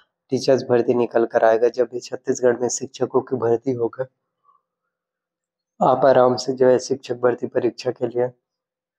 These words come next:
आप आराम से जो है teachers भर्ती परीक्षा के लिए फिर eligible हो पाएंगे। आप आराम से आवेदन जो है कर सकते हैं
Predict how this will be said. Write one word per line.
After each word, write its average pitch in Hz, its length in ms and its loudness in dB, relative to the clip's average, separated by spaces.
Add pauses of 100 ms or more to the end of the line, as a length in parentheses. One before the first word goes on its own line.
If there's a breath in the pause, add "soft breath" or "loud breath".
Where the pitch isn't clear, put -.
(680)
आप 131 180 -4
आराम 123 300 0
से 127 160 -2
जो 117 120 2
है 117 80 2
teachers 113 340 -4
भर्ती 110 320 -6
परीक्षा 113 440 -10
के 113 160 -10
लिए 110 120 -6
फिर 120 280 -12 (720)
eligible 120 540 0
हो 107 120 -2
पाएंगे। 113 380 -2
आप 123 280 -4
आराम 117 240 -2
से - 160 -8
आवेदन 110 360 -2
जो 113 140 -2
है 113 160 -6
कर 113 120 -4
सकते - 380 -14
हैं 117 120 -12